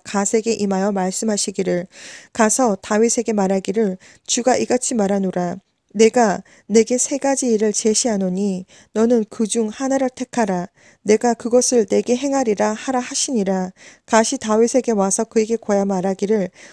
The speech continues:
"왕께 곧 왕의 나라에 칠 년간 기근이 오게 하리이까? 아니면 왕의 원수가 왕을 추격하는 동안 그들 앞에서 삼 개월간 도망하시겠나이까? 아니면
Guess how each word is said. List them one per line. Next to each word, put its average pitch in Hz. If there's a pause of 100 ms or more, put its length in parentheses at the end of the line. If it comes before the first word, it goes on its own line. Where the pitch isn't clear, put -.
(120)
"왕께 214 (300)
곧 233
왕의 220
나라에 196
칠 277
년간 220
기근이 254
오게 208
하리이까? 220 (320)
아니면 208 (300)
왕의 220
원수가 202 (240)
왕을 233
추격하는 269
동안 190
그들 247
앞에서 233
삼 262
개월간 254
도망하시겠나이까? 220 (320)
아니면 220